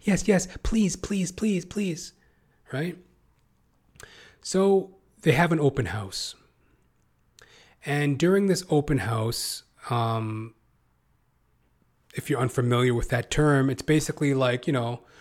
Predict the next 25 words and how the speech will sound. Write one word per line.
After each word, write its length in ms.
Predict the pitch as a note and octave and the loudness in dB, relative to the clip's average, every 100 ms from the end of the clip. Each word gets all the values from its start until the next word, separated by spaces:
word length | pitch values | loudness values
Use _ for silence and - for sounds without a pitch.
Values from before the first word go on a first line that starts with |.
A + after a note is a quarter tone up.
| - - | -20 2
when 240 | C#3+ D3+ | 4 4
a 600 | C3+ C#3 C3+ C3 B2 B2 - _ _ _ _ - | 4 4 4 4 2 -2 -12 _ _ _ _ 2
educational 720 | F3+ F3+ F3+ F3 E3 E3 D#3 | 4 4 4 4 6 2 4
institute 640 | E3 - C#3+ - B2 C3 - - _ _ _ _ | 2 2 -2 0 0 -2 -10 -16 _ _ _ _
opens 360 | D#3+ E3+ F#3 D#3+ | 4 6 6 6
their 160 | F3 D3+ | 4 6
doors, 560 | B2+ A#2+ C3+ C3+ - - | 6 6 4 2 -4 4
open 300 | C#3+ D3 E3+ | 4 6 2
house, 520 | G#2 G#2+ A2 - - - _ _ _ - - - | 0 -4 -4 -8 -12 -14 _ _ _ -20 -20 -4
and 120 | D#3+ E3 | 0 2
you 80 | |
can 140 | D#3+ D#3+ | 2 2
come 280 | F#3 G3 F#3+ | 6 6 6
and 100 | - | 6
check 280 | E3+ D#3 | 4 6
out 200 | E3+ E3 | 4 4
the 80 | D3+ | 0
facility, 880 | - C3+ - F#3+ F#3 F#3 F#3 F#3 F#3 - _ _ _ _ _ - | 0 -2 4 4 8 8 10 8 4 -8 _ _ _ _ _ 2
talk 320 | F3 D#3+ - | 4 4 4
to 100 | D#3+ | -2
the 460 | C#3+ C#3+ C3+ C3 - _ | 2 4 4 2 -2 _
heads 280 | - D#3+ D3+ | 4 4 6
of 120 | D#3 | 2
the 80 | C#3 | 2
department, 840 | C3 - E3 E3+ F3 E3+ F3 - | -2 4 6 6 4 2 0 -2